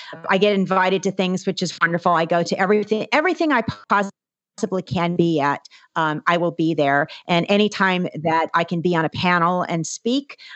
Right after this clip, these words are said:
I love to, to share my vision and, uh, my experiences to, um, to help other people in their community, uh,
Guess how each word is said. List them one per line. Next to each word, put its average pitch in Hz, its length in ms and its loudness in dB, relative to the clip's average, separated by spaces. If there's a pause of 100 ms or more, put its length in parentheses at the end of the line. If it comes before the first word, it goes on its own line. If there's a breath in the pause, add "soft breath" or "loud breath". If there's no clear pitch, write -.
I 180 120 2
love 180 280 2
to, 175 520 0
to - 120 -2
share 175 560 4 (300 loud breath)
my 160 240 0
vision 196 680 2
and, 165 460 -2 (140)
uh, 147 300 -2
my 165 240 2
experiences 180 1080 2
to, 165 520 0
um, 156 400 0
to 175 120 -4
help 180 420 0 (300 loud breath)
other 185 160 2
people 185 400 2
in 170 140 2
their 165 160 2
community, 175 760 2
uh, 156 140 0